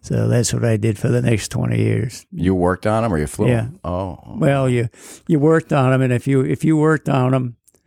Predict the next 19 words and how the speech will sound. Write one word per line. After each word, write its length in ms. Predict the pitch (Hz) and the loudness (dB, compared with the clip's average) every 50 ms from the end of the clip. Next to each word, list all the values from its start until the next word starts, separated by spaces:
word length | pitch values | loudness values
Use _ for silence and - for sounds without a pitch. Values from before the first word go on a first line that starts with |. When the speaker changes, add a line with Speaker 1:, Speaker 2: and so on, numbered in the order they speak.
| _ _ _ _ _ - | _ _ _ _ _ -12
Speaker 1:
and 260 | - - 123 120 113 | -8 -6 -4 -4 -2
they 180 | 120 123 123 123 | -2 -2 -2 -2
installed 540 | 120 120 104 - - - - 143 135 131 131 | -2 -4 -6 -8 -8 -4 -2 0 0 0 0
'em 100 | 131 135 | 0 0
on 140 | 135 131 123 | 0 0 0
an 80 | 120 | 0
airplane, 580 | 123 131 135 135 - 135 131 127 123 117 117 117 | 2 2 0 0 0 -2 0 0 0 0 0 -2
you 140 | 120 123 120 | -2 0 0
went 220 | 127 123 120 113 | 0 0 0 -2
flying 380 | - - 131 131 127 123 123 120 | -4 -2 0 2 2 2 2 2
with 160 | 113 113 110 117 | 2 2 2 2
it 100 | 110 - | 0 -2
to 60 | 123 | -2
make 220 | 120 117 110 110 104 | -2 -2 -2 -2 -2
sure 200 | - 127 120 117 | -4 -4 -4 -6
it 40 | 107 | -6
stayed 300 | 104 - - 117 110 107 | -6 -4 -4 -2 -2 -2
up 140 | 120 120 - | -2 -4 -4
there. 320 | - - 110 107 101 101 | -4 -4 -4 -4 -4 -8